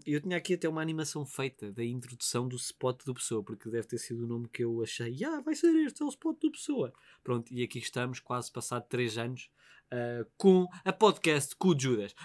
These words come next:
E porquê é que se chama com o Judas, vocês estão a perguntar? Basicamente, ah, eu, eu estava a pensar em várias,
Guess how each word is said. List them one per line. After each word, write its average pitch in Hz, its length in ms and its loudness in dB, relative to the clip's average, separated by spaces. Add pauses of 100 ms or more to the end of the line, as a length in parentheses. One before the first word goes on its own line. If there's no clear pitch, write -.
E 302 80 8
porquê 320 220 4
é 269 40 4
que - 80 2
se - 60 4
chama 233 180 2
com 220 120 2
o 175 40 4
Judas, 190 240 6
vocês 147 300 -2
estão 143 140 0
a 123 60 0
perguntar? 123 500 -2 (680)
Basicamente, 214 640 0
ah, 180 140 -4
eu, 165 300 0
eu 160 80 0
estava 151 260 0
a 143 40 -2
pensar 143 360 -6
em 139 100 -6
várias, 123 580 -6